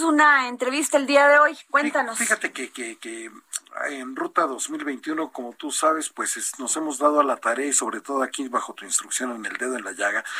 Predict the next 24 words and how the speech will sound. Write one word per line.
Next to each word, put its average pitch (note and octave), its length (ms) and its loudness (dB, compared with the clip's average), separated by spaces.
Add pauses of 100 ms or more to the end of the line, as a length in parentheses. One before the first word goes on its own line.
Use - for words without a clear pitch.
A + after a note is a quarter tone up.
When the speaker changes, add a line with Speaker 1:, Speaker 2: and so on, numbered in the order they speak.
(220)
Speaker 2:
de D4+ 80 4
buscar G3 380 2
a F3 80 -4
los D#3+ 240 -8
candidatos C3 880 -4
y A2+ 60 -18
candidatas B2 840 -4 (300)
que B2+ 160 -10
quieren D3 440 -4
llegar C3 380 0
a C#3 40 -2
alcanzar C#3 520 0 (220)
ya C3+ 100 -6
sea C3+ 140 -2
una A#2 160 -6
alcaldía, C3 840 -2
una B2+ 260 -4
curul A2 340 -12
federal - 720 0 (320)
o A#2+ 300 -2
una B2+ 560 2
curul A#2 400 -8
estatal, E2+ 480 -8
¿no? - 160 -6